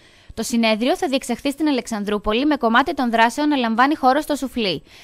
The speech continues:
Η διοργάνωση του Παγκόσμιου Οργανισμού Τουρισμού Δρόμος του Μεταξιού περιλαμβάνει εκδηλώσεις διεθνούς βεληνικούς. Πρόκειται για μια πολυετή πρωτοβουλία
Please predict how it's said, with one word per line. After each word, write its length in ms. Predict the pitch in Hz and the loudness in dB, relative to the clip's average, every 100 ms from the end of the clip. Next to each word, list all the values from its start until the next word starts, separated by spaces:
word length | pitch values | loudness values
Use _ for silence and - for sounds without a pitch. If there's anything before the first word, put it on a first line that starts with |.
| - - | -20 -16
Η 100 | - | -6
διοργάνωση 560 | 220 233 220 247 339 - | 0 0 2 2 2 -4
του 100 | - | -4
Παγκόσμιου 420 | 226 220 262 302 320 | -2 0 0 2 0
Οργανισμού 420 | 247 214 202 233 | 0 -2 -4 -4
Τουρισμού 500 | 220 220 185 202 220 | -2 -2 -2 -2 -2
Δρόμος 360 | 233 233 277 | 2 4 2
του 100 | - | 0
Μεταξιού 600 | 226 208 175 - 190 208 - | -2 -2 -6 -8 -6 -6 -2
περιλαμβάνει 640 | 247 226 214 208 233 302 | 0 2 0 4 4 2
εκδηλώσεις 520 | 277 226 220 262 311 | 0 0 2 2 0
διεθνούς 400 | 277 277 285 285 | -2 0 2 2
βεληνικούς. 640 | 233 202 170 156 143 151 - _ - - - | 2 -2 -4 -8 -8 -10 -12 _ -20 -20 -6
Πρόκειται 360 | 233 277 349 339 | 0 0 0 0
για 160 | 262 | 2
μια 180 | 240 285 | 2 2
πολυετή 420 | 277 233 214 330 | 0 -2 -2 -4
πρωτοβουλία 720 | 320 302 220 175 175 170 180 | -4 -2 -2 -4 -4 0 0